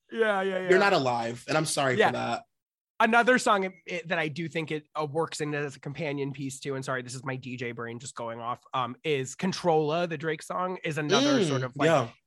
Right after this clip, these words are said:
Speaker 1: uh, also pr-, a Party Next Door production, which they, they both were made by the same person.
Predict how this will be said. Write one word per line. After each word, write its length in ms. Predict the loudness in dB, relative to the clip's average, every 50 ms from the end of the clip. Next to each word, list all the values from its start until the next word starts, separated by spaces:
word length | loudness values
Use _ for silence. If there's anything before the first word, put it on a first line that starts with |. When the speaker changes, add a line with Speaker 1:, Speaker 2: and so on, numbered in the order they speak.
| _ -8
Speaker 1:
uh, 80 | -8 -8 -6 2
also 380 | 6 8 8 8 6 4 2 2
pr-, 180 | 0 -6 -8 -6
a 60 | -6 -4
Party 280 | 0 0 0 2 2
Next 260 | 0 -2 -4 -6 -6
Door 600 | -4 -2 0 2 2 2 2 2 0 -2 -4 -6 _ _ _ _
production, 580 | -6 -4 -4 -4 -4 -6 -6 -6 -6 -6 -6
which 160 | -8 -10 -10
they, 160 | -8 -8 -8 -8 -10 -14 -12
they 140 | -10 -10 -6
both 260 | -6 -8 -8 -8 -10
were 80 | -10
made 240 | -10 -8 -8 -8 -8
by 160 | -8 -10 -10
the 100 | -10 -14
same 220 | -14 -14 -12 -12 -10
person. 460 | -10 -10 -10 -10 -10 -12 -12 -12 -12